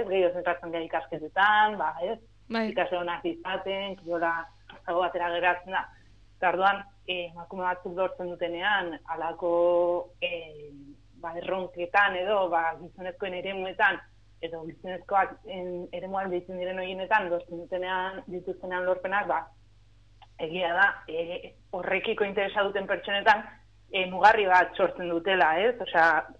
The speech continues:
Speaker 1: mugarri,
Speaker 2: Mm.
Speaker 1: mugarri bat izatera iristen direla, eh, ez dakit nik irati <laughs> ez dut ezagutzen, <laughs> eh, bere historia ez dut ezagutzen, baina, karo, Edurne Pasabanekin eta gertatu izan dena hori da, ez da? Osea, am-,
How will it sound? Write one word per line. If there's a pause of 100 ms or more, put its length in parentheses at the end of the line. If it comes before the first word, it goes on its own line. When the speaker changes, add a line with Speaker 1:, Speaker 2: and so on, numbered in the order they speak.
Speaker 1:
mugarri,
Speaker 2:
Mm.
Speaker 1:
mugarri
bat
izatera
iristen
direla, (520)
eh, (600)
ez
dakit
nik (160)
irati
<laughs>
ez
dut
ezagutzen, (240)
<laughs>
eh, (260)
bere
historia
ez
dut
ezagutzen,
baina,
karo, (340)
Edurne
Pasabanekin
eta
gertatu
izan
dena
hori
da,
ez
da?
Osea,
am-,